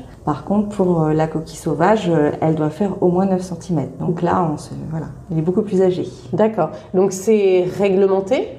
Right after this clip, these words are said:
Speaker 1: Tout à fait. Pour, euh, l'ormeau sauvage, c'est réglementé. La coquille doit faire au moins neuf centimètres, puisque on dit qu'à cet âge-là, il ne se reproduit plus, donc ça permet de préserver la colonie.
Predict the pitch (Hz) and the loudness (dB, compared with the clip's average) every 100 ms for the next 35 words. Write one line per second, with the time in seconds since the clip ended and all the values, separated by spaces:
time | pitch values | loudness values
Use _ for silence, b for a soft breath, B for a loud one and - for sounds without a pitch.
0 | - - - 285 285 240 - - - - | -18 -16 -8 -4 -4 -4 -6 -8 -18 -18
1 | - 196 185 180 185 190 190 190 190 190 | -12 -2 0 2 2 2 -2 -4 -2 2
2 | 208 247 254 - 220 202 190 175 170 - | 4 2 0 -2 -2 0 0 0 -2 -2
3 | 196 226 - B - 202 208 202 - 180 | 0 0 -2 B -4 0 2 0 -2 0
4 | 175 170 165 160 156 143 151 185 247 - | 0 0 -8 -6 -4 -4 -2 -2 -4 -4
5 | 233 - 185 170 180 - B B B B | -8 0 0 0 -4 -12 B B B B
6 | B - 185 180 - - 190 190 175 170 | B -6 -2 -2 -4 2 4 4 2 -2
7 | 165 - 190 180 175 170 170 160 - 202 | -2 -2 0 2 2 0 2 0 0 2
8 | 208 208 190 180 180 175 - 494 494 202 | 2 2 2 2 0 0 0 0 0 0
9 | 185 175 165 165 180 175 165 - 180 160 | 0 0 0 2 2 2 0 0 2 2
10 | 160 156 - 156 160 254 | 0 -2 -2 -2 0 0